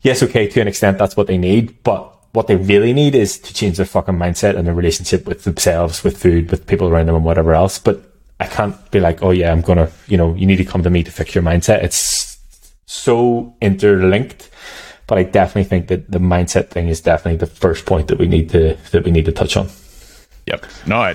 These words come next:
Speaker 2: no, I fully, fully agree. If, if you're, if you're, if you're not there with the mind, even if you get your nutrition down, you don't have the motivation, you don't have the small things, the long-term, you know, views of things, uh, you're not gonna be successful with it.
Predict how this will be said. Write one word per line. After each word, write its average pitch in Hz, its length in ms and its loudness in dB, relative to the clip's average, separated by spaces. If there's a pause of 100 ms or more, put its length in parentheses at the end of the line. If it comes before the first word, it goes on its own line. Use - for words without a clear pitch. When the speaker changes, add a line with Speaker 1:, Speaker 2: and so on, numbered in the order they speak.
(140)
Speaker 2:
no, 110 60 -2
I 113 100 -2
fully, 107 300 -2
fully 98 200 0
agree. 82 200 -2
If, - 160 -10
if - 200 -10
you're, 104 400 -2
if - 180 -10
you're, 208 200 -2 (680)
if - 60 -14
you're 120 80 -2
not 107 260 -4
there 98 440 -4 (160)
with 90 180 -4
the 90 80 0
mind, 76 500 -2 (220)
even 104 220 -2
if 90 80 -6
you 87 40 -6
get 92 120 -2
your 92 80 -4
nutrition 85 400 -4
down, 76 340 -2
you 87 60 -4
don't 87 100 0
have 82 140 -4
the 80 40 -4
motivation, 82 680 -4
you 82 60 -6
don't 80 180 -6
have 78 260 -4
the 76 80 -8
small 85 300 -2
things, 80 360 -6
the 82 140 0
long-term, 82 720 -2
you 90 100 0
know, 76 140 0
views 78 300 -2
of 78 80 -6
things, 85 400 -2 (420)
uh, 82 160 0
you're 82 140 -4
not 85 100 -6
gonna 87 100 -10
be 80 80 -6
successful 82 520 -2
with 67 120 -10
it. 69 200 -4